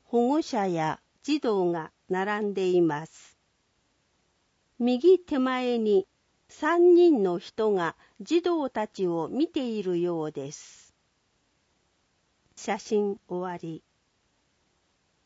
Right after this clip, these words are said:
のんぼり洗い。写真。昭和五十年頃。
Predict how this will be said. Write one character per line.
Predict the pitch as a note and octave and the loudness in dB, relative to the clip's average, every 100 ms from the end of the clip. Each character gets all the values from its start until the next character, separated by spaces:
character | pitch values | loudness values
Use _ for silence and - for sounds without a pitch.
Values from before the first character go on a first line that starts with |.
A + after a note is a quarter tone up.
| _ _ _ _ _ _ _ _ - | _ _ _ _ _ _ _ _ -4
の | B3 F4 G#4 G#4 | 6 10 10 10
ん | F4+ | 8
ぼ | F#4 F#4+ | 6 4
り | F4 F4+ D4 | 6 6 6
洗 | E4 C4 A#3 G3 | 4 4 4 4
い。 | F3+ E3 - _ _ _ _ _ _ _ _ _ _ _ _ _ _ - | 2 0 -6 _ _ _ _ _ _ _ _ _ _ _ _ _ _ -14
写 | - A3 | -6 -6
真。 | - G#3+ F#3+ F3 - _ _ _ _ _ _ _ _ _ _ _ | 0 4 4 4 -2 _ _ _ _ _ _ _ _ _ _ _
昭 | - F#4 G4+ G4 | 0 4 6 6
和 | E4+ C#4+ G3 | 6 4 2
五 | G#3 A#3 | 4 4
十 | C4 F#4+ F#4+ | 8 12 12
年 | E4+ D#4+ C#4+ | 12 10 6
頃。 | A#3 G#3 F3 E3 | 4 2 0 -2